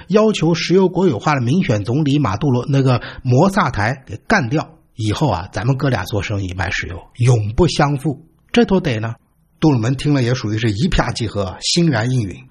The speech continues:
这就派中情局帮助小巴列维重掌实权，史称阿贾克斯行动。伊朗啊，也从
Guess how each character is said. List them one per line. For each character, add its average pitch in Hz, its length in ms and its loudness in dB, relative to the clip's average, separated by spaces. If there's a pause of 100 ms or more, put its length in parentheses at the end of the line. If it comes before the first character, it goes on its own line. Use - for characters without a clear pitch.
(120)
这 208 100 4
就 190 100 4
派 160 200 0
中 170 220 -2
情 151 180 0
局 135 160 -2
帮 143 200 2
助 139 100 2
小 98 300 0
巴 147 140 0
列 147 120 4
维 104 180 0 (140)
重 123 200 4
掌 117 180 -2
实 107 160 -6
权， 95 200 -8 (240)
史 - 280 -2
称 117 240 0 (160)
阿 117 160 2
贾 90 140 -6
克 101 160 -6
斯 98 160 -8
行 80 180 -12
动。 - 120 -14 (360)
伊 151 220 2
朗 107 160 0
啊， 85 320 -14
也 - 120 -10
从 95 220 -6